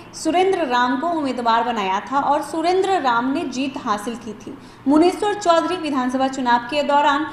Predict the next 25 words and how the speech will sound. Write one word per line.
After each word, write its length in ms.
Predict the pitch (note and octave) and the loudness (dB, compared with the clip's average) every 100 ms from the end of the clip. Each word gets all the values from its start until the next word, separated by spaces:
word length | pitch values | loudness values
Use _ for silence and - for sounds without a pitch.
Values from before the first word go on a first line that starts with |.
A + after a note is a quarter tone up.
| - - | -10 -2
जन 160 | A#3+ D#4+ | 2 2
अधिकार 500 | D4+ D4+ C#4 C#4 - | 0 2 0 0 2
पार्टी 300 | C4 C4 D#4 | 2 2 -2
में 140 | B3 | -2
शामिल 400 | B3+ C4 A3 A3 | -4 -4 -2 -4
हो 140 | A3 G3+ | -4 -4
गए 220 | - - | -4 -6
थे। 100 | A3+ - - | -12 -16 -4
जी 120 | A#3 | -2
हाँ, 380 | A#3 C4+ - - A#3 | 0 0 -2 -8 0
नाराज 500 | B3 A#3+ C4 D#4+ D4+ | 4 6 8 6 4
होकर 520 | D4 D#4 D4+ E4 F#4 - - - - - | 0 0 0 0 -2 -12 -20 -20 -16 2
राष्ट्रीय 500 | C4 C#4+ - F4+ F#4+ | 4 4 0 -2 0
जनता 340 | D4 C4+ B3 | 0 2 2
दल 240 | A#3 A#3 A#3 | 4 2 2
से 300 | E4 F#4 - - | -6 -8 -10 -4
मुनेश्वर 460 | C4 D#4 E4+ F4 F#4 | 0 0 0 -2 -6
चौधरी 520 | F4+ C#4+ C4 C#4 F4 | 0 2 2 2 0
ने 260 | C4 A#3+ E4 - - - | 0 -4 -10 -14 -20 -12
जाप 460 | B3 A3+ C#4 D#4+ - | -4 2 4 4 2
का 120 | D4 | 0
दामन 340 | C4+ A3+ A3+ B3 | 2 2 2 -4
थाम 300 | B3 G#3 G3+ | -4 -4 -4
लिया 200 | G3+ D#3+ | -4 -4
था। 220 | - | -4